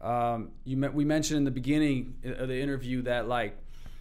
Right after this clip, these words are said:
you know, I mean, you're Palestinian and, like, you're not, you're not ashamed, right? I mean, you're proud. You, you knew your history from a young, from a young age, and you mentioned in your music. I wanna ask you, I, I mean, are, are you as public about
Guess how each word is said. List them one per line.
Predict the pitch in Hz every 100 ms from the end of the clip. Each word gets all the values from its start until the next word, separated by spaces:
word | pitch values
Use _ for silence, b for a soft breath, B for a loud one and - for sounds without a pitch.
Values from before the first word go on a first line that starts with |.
| b b -
you |
know, | 123 117
I | 120
mean, | 123
you're | 120
Palestinian | 135 127 123 - 139 135 127
and, | 120 117 117
like, | 117 113 131
you're | 127
not, | 127 117
you're | 127
not | 127
ashamed, | 120 - 143 139 110
right? | 117
I | 113
mean, | 110
you're | 117
proud. | 107 117 120 127 117
You, | 110 107 107
you | 113
knew | 117 123
your | 117
history | 113 120 - 127
from | 120 120
a |
young, | 117 117 113 110
from | 117 117
a | 110 110 107
young | 117 117 117
age, | 120 135 123
and | 113
you | 113
mentioned | 120 127 120
in |
your | 117
music. | 117 135 135 113 - - b b b b -
I |
wanna | 135 156
ask | 147 151 147 -
you, | 120
I, | 104 -
I | 123
mean, | 131 127 -
are, | - - - - -
are | 135 135
you | 147 160 156 123
as | 135 131
public | - 143 147 143 139
about | 113 127 127 127